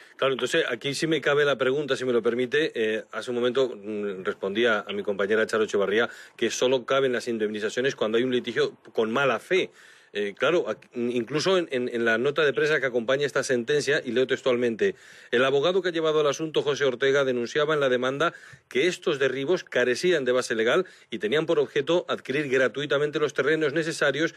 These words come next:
para la construcción de un paseo marítimo". Claro, aquí sí se puede entender que efectivamente hay mala fe por parte de la administración, máxime cuando me comenta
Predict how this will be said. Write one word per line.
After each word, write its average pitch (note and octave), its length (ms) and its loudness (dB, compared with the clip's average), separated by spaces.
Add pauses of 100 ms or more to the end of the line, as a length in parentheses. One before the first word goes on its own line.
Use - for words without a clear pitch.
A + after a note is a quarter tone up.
(240)
para B2+ 180 2
la D#3 120 2
construcción C3+ 580 -2
de D3+ 80 -2
un C#3+ 140 0
paseo A#2 320 2
marítimo". A2 480 -2 (400)
Claro, F3+ 240 2
aquí B2 180 -8
sí G3+ 220 -4
se D#3 180 -2
puede C3 400 2 (340)
entender C3+ 720 0
que - 100 -6
efectivamente G#2+ 480 0
hay G3 40 2
mala B2+ 300 0
fe F3+ 260 -2 (220)
por A2+ 180 2
parte A#2 420 0
de G#2+ 220 0
la A2 80 2
administración, D3 720 0 (180)
máxime C#3 380 0
cuando C#3+ 240 0
me E3 100 0
comenta C3+ 380 0